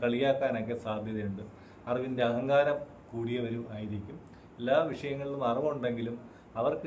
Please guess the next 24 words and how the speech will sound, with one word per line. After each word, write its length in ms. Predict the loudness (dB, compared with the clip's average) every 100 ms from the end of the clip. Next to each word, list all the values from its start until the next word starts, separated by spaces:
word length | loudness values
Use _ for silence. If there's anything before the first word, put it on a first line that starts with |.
| -6
ഇഷ്ടപ്പെടുന്നവർക്ക് 680 | -2 -2 -2 -2 -2 -2 -2 0
മാത്രമേ 360 | 0 -2 -4 -4
അത് 80 | -4
ഷെയർ 220 | -4 -4 -2
ചെയ്യാനുള്ള 540 | 0 0 0 -4 -6 -4
ഒരു 100 | -4 -2
മനസ്സ് 260 | -4 -4 -4 -4
കാണിക്കത്തുള്ളൂ. 580 | -4 -6 -8 -8 -10 -10 -16 -20 -10 -6
മറ്റുള്ളവരെ 440 | 0 2 4 4 2
കളിയാക്കാനും 640 | 2 4 4 4 2 2 -4
അല്ലെങ്കിൽ 300 | -2 -2 -2 -4
കുറ്റം 220 | -4 -2 0
പറയാനൊന്നും 460 | 2 2 0 -2 -4
ഒരു 100 | -2 0
മടിയും 300 | 0 0 -2 -10 -20 -20 -20 -14 -2
ഇല്ലാത്തവരായിരിക്കും 840 | 2 4 4 2 2 0 -4 -2 -2
ആയില്യം 320 | -2 -4 -2 -4
നക്ഷത്രത്തിൻ്റെ 580 | -4 -8 -10 -8 -6 -4 -2
മൂന്നാം 300 | 0 0 2 2
പാദത്തിൽ 380 | 0 -2 -6 -6
ജനിച്ചവർ. 360 | -6 -6 -6 -8 -6
എന്നിരുന്നാലും 440 | -4 -2 2 2 2
അവർ, 80 | 0 -4 -10 -20 -18
ആ, 40 | -8